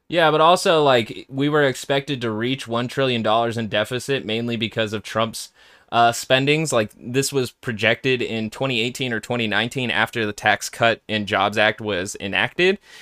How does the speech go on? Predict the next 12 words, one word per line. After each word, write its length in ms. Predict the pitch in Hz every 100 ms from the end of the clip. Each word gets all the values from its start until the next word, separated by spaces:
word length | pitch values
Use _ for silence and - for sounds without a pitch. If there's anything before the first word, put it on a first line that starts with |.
| - -
So 140 | -
we 140 | 135 156
were 180 | 170
already 440 | 127 139 139 143 135
looking 320 | 120 127 127
at 160 | 113 -
trillion 300 | 123 120 110
dollars 340 | 107 113 107
in 120 | 107
deficit 640 | 101 139 143 117 113 107 -
m-, 760 | 110 120 123 120 - 110 110 95
b-, 160 | 123